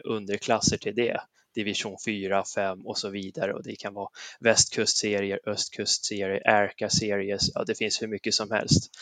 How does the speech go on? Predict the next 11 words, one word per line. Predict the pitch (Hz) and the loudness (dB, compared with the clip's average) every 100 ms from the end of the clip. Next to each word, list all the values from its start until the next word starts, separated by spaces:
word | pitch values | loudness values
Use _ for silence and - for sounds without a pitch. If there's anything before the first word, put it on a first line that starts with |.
| - - | -12 2
Men | 120 | 4
de | 127 | 6
tre | 139 127 | 10 10
största, | - 127 - - 117 - - | 8 4 6 4 4 4 0
det | 110 101 | 2 4
är | 98 104 _ _ _ - | 0 -4 _ _ _ 2
Cupen, | 127 _ 117 117 - - 113 | 2 _ 2 2 -2 0 2
Xfinity | - 101 98 95 - 95 - - | 2 -2 -4 -4 -4 -6 -8 -8
och | 113 | -4
Camping | - - - 117 107 | 0 0 -2 -6 2
World. | 110 - - | 2 2 -4